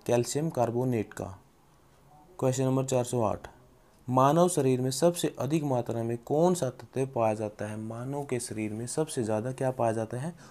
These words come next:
ऑक्सीजन। क्वेश्चन नंबर चार सौ नौ,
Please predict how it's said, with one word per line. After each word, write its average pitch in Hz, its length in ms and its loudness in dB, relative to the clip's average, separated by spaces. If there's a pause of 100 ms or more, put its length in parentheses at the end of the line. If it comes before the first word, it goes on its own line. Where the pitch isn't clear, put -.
(160)
ऑक्सीजन। 104 580 -2 (1500)
क्वेश्चन 127 400 0
नंबर 123 440 0 (560)
चार 120 200 2
सौ - 140 -2
नौ, 120 300 0